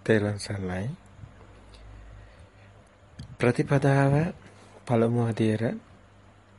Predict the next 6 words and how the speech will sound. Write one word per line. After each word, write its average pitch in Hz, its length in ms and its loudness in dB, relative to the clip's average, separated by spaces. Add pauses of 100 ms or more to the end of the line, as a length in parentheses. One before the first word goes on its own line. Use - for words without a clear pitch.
(1080)
අපි 120 220 -2
පැහැදිලි 110 480 2
කරා 110 380 0 (840)
මේ 127 180 6
නිවන් 117 380 8
මඟ 123 300 4